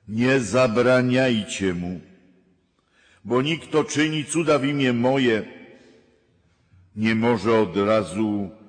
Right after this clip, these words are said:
źle mówić o mnie. Bo każdy, kto nie, kto jest,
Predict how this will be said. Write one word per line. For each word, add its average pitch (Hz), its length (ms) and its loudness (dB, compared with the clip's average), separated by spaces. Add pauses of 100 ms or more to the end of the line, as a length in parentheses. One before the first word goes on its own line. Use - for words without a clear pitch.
(200)
źle 104 400 -2
mówić 95 440 -4
o 95 100 0
mnie. 87 340 -6 (1700)
Bo 107 160 -2
każdy, 117 480 0
kto 123 260 0
nie, 117 200 0
kto 120 360 -4
jest, 113 380 0